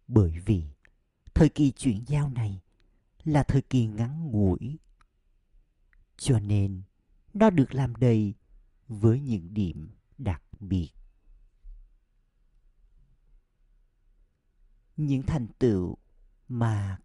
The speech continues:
con có ở thời kỳ chuyển giao không thể đạt được ở bất kỳ thời kỳ nào khác. Thời kỳ chuyển giao là thời kỳ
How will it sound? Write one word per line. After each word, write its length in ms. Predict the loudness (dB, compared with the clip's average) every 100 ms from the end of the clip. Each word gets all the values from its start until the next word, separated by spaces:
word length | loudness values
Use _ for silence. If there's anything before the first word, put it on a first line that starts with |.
| -4
con 200 | -4 -4 -6
có 440 | -6 -6 -8 -10 _ _ _ _ _ _
ở 160 | 0 2
thời 120 | 0
kỳ 260 | 0 -4 -4
chuyển 380 | -4 -4 -4 -6
giao 440 | -4 -4 -6 -10 _ _ _ _ _ _ _ _ _
không 320 | 0 2 2
thể 160 | 2 0
đạt 200 | -2 -4
được 280 | -4 -2 -2 -8 _ _ _ _ _ _ _ _
ở 240 | 0 0 0
bất 300 | -4 -6 -6
kỳ 340 | -4 -4 -6 -14 _ _ _ -2
thời 180 | -2
kỳ 300 | -2 -2 -4
nào 320 | -4 -4 -2 -4
khác. 500 | -8 -8 -6 -6 -8 _ _ _ _ _ _ _ _ _ _ _ _ _ _ _ _ _ _ _ _ _ _ _ _ _ _ _ _ _
Thời 160 | 2 2
kỳ 340 | 2 0 -2 -2
chuyển 300 | -2 -2 -2
giao 420 | -2 -2 -2 -6 -16 _ _ _ _ _ _
là 240 | -2 0 0
thời 260 | 0 0
kỳ 440 | 0 -2 0 -2